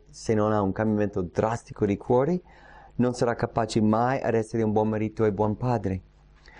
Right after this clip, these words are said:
Perché chi non sa essere ubbidiente ed onorare ed essere sottomesso, non saprà mai, non s-, saprà mai come fare una buona guida.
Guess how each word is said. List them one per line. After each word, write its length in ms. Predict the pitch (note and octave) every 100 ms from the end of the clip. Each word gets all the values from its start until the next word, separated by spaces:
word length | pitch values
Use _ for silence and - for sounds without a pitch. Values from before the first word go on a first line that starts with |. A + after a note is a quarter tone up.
| -
Perché 460 | F3 E3+ D#3+ - -
chi 300 | - C4+ D#4+
non 240 | B3+ D#3
sa 500 | C3+ - E3 C3+ A2+ -
essere 580 | E3+ F3+ D#3 A#2+ - -
ubbidiente 840 | C3+ A#2+ G#2+ G#2+ G#2 G#2 - F#2+ - - -
ed 240 | - B2+ - - - - -
onorare 640 | C3+ A#2 G#2+ B2 A2+ F#2+ _ _ _ _ _ _ - - _ -
ed 160 | A2
essere 300 | A2 - G#2+
sottomesso, 640 | F#2+ G#2 G#2 G2 F#2 - F#2 - -
non 280 | C3+ C#3+ C3+
saprà 400 | - - A#2+ A2
mai, 480 | G#2 B2+ B2 G2+ - - - _
non 260 | A#2 A#2+ A#2+
s-, 400 | - - - -
saprà 440 | - - G#2+ A#2
mai 300 | G#2+ A2 A#2+
come 220 | - A2+ G2
fare 260 | A2 G2+
una 180 | F#2 G2
buona 240 | F#2 F2+
guida. 320 | E2+ F2 F2+